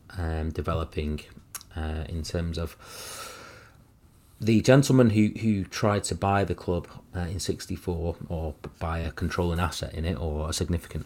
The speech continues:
asset, comes back to the table, um, with a bid that is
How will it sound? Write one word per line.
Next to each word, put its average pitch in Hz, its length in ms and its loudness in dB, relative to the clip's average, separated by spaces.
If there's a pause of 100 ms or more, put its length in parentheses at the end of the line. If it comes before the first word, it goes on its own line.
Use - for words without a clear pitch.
asset, - 400 -6
comes 85 240 -2
back - 240 0
to 90 120 -2
the 82 80 -2
table, 80 520 0 (180)
um, 78 560 -2 (260)
with 85 160 -2
a - 40 -10
bid 78 340 -2 (140)
that - 280 -6
is 85 400 0